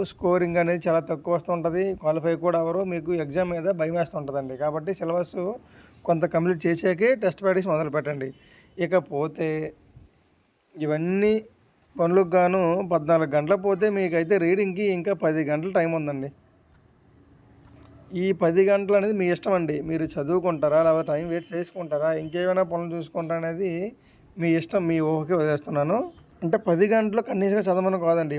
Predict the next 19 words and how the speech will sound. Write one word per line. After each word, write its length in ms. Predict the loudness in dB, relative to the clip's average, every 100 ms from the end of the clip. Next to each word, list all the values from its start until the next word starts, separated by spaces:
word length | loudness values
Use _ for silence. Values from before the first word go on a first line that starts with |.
| -4
మధ్య 120 | 0
మధ్యలో 220 | 2 2 0
బ్రేక్స్ 240 | 0 -2 -2
తీసుకోండి, 460 | -4 -2 -4 -2 -4 -6 -2
కానీ 200 | 0 0 -4 -12 _ _ _
మైండ్ 240 | 0 0 2
అనేది 160 | 0 0
మాత్రం 200 | 0 0
మళ్ళీ 140 | 0 -2
స్టడీకి 360 | 0 0 0 0
రావాలి. 280 | 2 0 -4 -10 -8 -4
ఓకేనా? 300 | -2 -2 -2 -10 -20 -20 -20 -20 -20 -20 -20 -20 -20 -20 -4
నేను 140 | 0 2
చెప్పే 180 | 4 4 4
పాయింట్ 220 | 2 4 2
ఏంటంటే 340 | 2 2 4 4 4 0 -6 -14 -20 -16 -6 -2
నైట్ 280 | 2 2 2 0 4
ఏడు 120 | 4 4
గంటలు 200 | 2